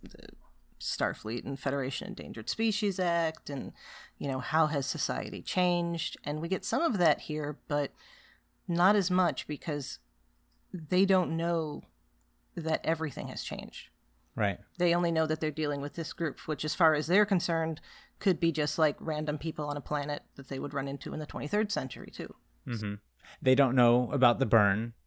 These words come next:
Speaker 1: Right.
Speaker 2: Tilly know-, Tilly figured out that there's not a lot of dilithium.
Speaker 1: Yeah. But yeah, I, I liked both episodes, and I'm, I'm really looking forward to episode three.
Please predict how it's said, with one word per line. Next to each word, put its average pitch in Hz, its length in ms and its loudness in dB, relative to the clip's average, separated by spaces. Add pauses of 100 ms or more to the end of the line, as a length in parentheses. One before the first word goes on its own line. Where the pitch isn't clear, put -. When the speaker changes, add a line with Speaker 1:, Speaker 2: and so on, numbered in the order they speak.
(340)
Speaker 1:
Right. 202 240 6 (840)
Speaker 2:
Tilly 139 300 8
know-, 127 220 8 (100)
Tilly 156 200 6
figured 131 280 6
out 113 160 6
that 104 100 -2
there's 110 180 4
not 107 440 4 (640)
a 117 80 0
lot 98 240 4
of 90 100 -4
dilithium. 92 800 0 (440)
Speaker 1:
Yeah. 175 340 2 (580)
But - 160 -6
yeah, 180 280 4
I, 170 280 0
I 156 120 4
liked 185 280 4
both 185 200 2
episodes, 190 540 0
and 160 100 -2
I'm, 151 220 -4
I'm 156 220 -6
really 160 240 -4
looking 180 280 2
forward 196 340 0
to 226 360 -2 (300)
episode 220 500 -4
three. 226 340 -4